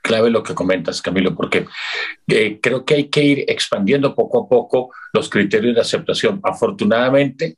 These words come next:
eh, lo digo en un sentido positivo, allí en Colombia la mayoría de los donantes son jóvenes y en situación ideal. De modo que el problema no es tanto los antecedentes previos que haya, sino la circunstancia hemodinámica y de, eh,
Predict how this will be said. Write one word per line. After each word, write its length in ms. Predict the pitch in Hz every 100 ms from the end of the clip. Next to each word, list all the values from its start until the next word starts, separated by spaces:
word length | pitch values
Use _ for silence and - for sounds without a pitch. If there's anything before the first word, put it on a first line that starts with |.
| _
eh, 140 | - - 95
lo 120 | 95
digo 500 | 104 107 135 - _ -
en 160 | 98
un 80 | 98
sentido 460 | 120 104 117 113 107
positivo, 640 | 107 - - 143 160 160 - - - -
allí 380 | - 101 120
en 120 | 135 135
Colombia 400 | 143 139 131 135
la 80 |
mayoría 380 | 117 98 92 101
de 60 | 113
los 120 | 123
donantes 460 | 107 98 98 92 -
son 140 | 117
jóvenes 520 | - 143 156 151 -
y 40 | 107
en 100 | -
situación 540 | 98 92 - 107 104
ideal. 320 | 104 87 - _ _ _ - -
De 100 | 101
modo 260 | 107 139 -
que 100 | 123
el 100 | -
problema 420 | 104 117 135 147
no 140 | 143
es 140 | 139 -
tanto 280 | 147 135
los 220 | 143 123 120
antecedentes 840 | 98 95 - 104 147 160 - -
previos 400 | 127 120 131 -
que 140 | 110
haya, 340 | 107 107 151 160 - -
sino 300 | - - 117
la 120 | 120
circunstancia 760 | - 127 101 - - 131 135 160
hemodinámica 1000 | 147 131 101 107 120 131 135 - 147 - -
y 180 | 117 120
de, 320 | 131 135 - _ _ _ _
eh, 340 | - 107 101